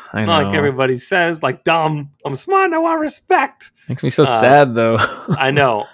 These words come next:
Speaker 2: I lo-, that, so that scene is my favorite scene, um,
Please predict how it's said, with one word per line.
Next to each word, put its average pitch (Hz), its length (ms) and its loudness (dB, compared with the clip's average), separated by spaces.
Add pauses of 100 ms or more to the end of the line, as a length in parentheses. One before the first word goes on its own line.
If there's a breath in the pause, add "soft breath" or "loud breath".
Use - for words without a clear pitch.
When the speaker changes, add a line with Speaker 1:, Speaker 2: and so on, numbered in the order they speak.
Speaker 2:
I 147 140 0
lo-, 147 160 -4
that, 147 420 -2
so 135 180 -4
that 151 300 -4
scene 160 320 -10
is 139 100 -12
my 107 120 -8
favorite 147 280 -6
scene, 113 420 -14 (220)
um, 104 500 -12